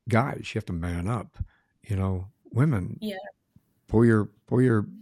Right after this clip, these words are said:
Speaker 1: skirt up, pull your pants up, pull your,
Speaker 2: <laughs>
Speaker 1: not your
Speaker 2: Pull your big
Speaker 1: skirt,
Speaker 2: girl
Speaker 1: pardon
Speaker 2: pants
Speaker 1: me.
Speaker 2: up. <laughs>
Speaker 1: Exactly. And, and, you know, get over it, so to speak. How can somebody reach out and ask?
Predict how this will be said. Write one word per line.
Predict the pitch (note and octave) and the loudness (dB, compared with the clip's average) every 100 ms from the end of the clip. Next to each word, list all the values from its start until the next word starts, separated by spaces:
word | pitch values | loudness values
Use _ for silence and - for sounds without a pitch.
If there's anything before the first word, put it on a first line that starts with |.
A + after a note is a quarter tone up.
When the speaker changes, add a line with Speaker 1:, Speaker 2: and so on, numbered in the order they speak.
| _ | _
Speaker 1:
skirt | - B2+ A#2+ | -2 2 4
up, | B2+ - | 2 -2
pull | C3+ | 0
your | B2+ G2 | 2 2
pants | A#2+ B2 B2 - | 4 4 4 2
up, | A#2+ - - | -2 -2 4
pull | B2 | 6
your, | A#2 A2 | 8 4
Speaker 2:
<laughs> | A2 - - _ _ | 2 -12 -20 _ _
Speaker 1:
not | C3 A#2 | -2 2
your | A3 | 4
Speaker 2:
Pull | |
your | G#3+ | 6
big | A#3 | 6
Speaker 1:
skirt, | G#3 - | 6 4
Speaker 2:
girl | F3+ E3 | 2 6
Speaker 1:
pardon | A2+ G2 | 6 6
Speaker 2:
pants | A2 | 2
Speaker 1:
me. | D#3 | 0
Speaker 2:
up. | D#3 - _ - _ | -2 -8 _ -16 _
<laughs> | - - | -4 2
Speaker 1:
Exactly. | C3 B2 D#3+ E3 C3 G#2 A2+ _ _ _ - | 4 6 6 4 0 -2 -4 _ _ _ 4
And, | C#3 C3+ - _ | 4 4 -2 _
and, | C3+ C#3+ C#3 B2 A2 - _ _ _ | 4 4 4 0 -4 -12 _ _ _
you | E3+ D#3+ | 2 6
know, | A#2+ B2+ C#3 C#3 | 6 4 0 -2
get | A2 B2 | 4 8
over | F#3 F#3 F#2+ | 6 4 -2
it, | - | -4
so | - B2 | -2 0
to | G#2 | 0
speak. | - A2+ G#2+ - _ - - _ _ _ _ _ | 0 -4 -4 -8 _ -20 -20 _ _ _ _ _
How | D#3 D#3+ | 2 4
can | D#3 | 4
somebody | B2+ D3+ C#3 B2+ | 4 4 6 6
reach | B2 A2+ A#2 | 4 2 2
out | A2+ | 2
and | A#2 | 2
ask? | G2+ F#2 - | 0 -2 -8